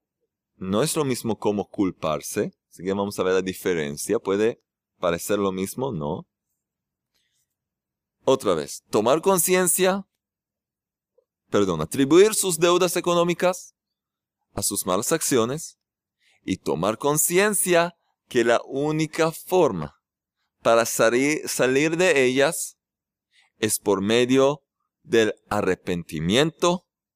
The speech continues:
y la rectificación de conducta sin,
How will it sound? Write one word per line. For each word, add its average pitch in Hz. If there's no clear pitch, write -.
y 107
la 113
rectificación 107
de 180
conducta 113
sin, 254